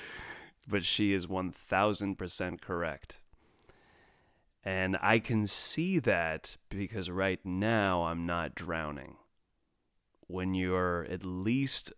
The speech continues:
uh, a few nostrils and hopefully a few lips above water, you're able to look around. And as long as you're treading and not fretting, you can kinda go, "Yeah, you know what?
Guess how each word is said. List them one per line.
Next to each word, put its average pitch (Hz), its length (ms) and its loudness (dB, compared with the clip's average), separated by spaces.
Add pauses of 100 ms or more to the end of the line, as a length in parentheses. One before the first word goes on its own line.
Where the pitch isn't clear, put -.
(100)
uh, 90 400 0
a 90 40 -6
few 107 300 2
nostrils 95 800 2
and 82 100 -6
hopefully 92 600 -2
a 80 80 -6
few 95 280 -4
lips 85 460 -2
above 85 380 -2
water, 95 580 -2
you're 110 200 0
able 123 260 0
to 113 160 -4
look 110 260 0
around. 95 500 0
And 76 140 -6
as 85 140 -2
long 113 200 4
as 98 120 0
you're 92 120 2
treading 85 800 0
and 78 140 -6
not 82 220 -4
fretting, 92 640 0 (520)
you 92 180 -2
can 92 200 0
kinda 98 320 0
go, 90 400 2 (140)
"Yeah, 87 360 -4 (100)
you 98 140 0
know 107 140 4
what? 113 260 0